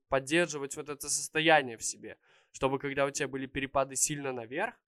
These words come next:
ты этого не ощущал. Но когда сильно вниз, но если тогда сильно вниз, тебя убьют просто, да.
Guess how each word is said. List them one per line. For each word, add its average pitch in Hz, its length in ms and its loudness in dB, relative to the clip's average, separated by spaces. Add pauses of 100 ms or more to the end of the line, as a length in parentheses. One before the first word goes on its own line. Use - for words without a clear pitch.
(380)
ты 151 240 4
этого 185 220 -6
не 170 120 -4
ощущал. 156 680 -6 (240)
Но 127 80 -6
когда 147 240 0
сильно 160 340 -2
вниз, 165 340 -2
но 135 140 -4
если 143 280 2
тогда 131 300 0
сильно 135 260 -8
вниз, 131 220 -10
тебя 120 200 -2
убьют 117 440 -8
просто, 113 380 -10
да. 147 420 0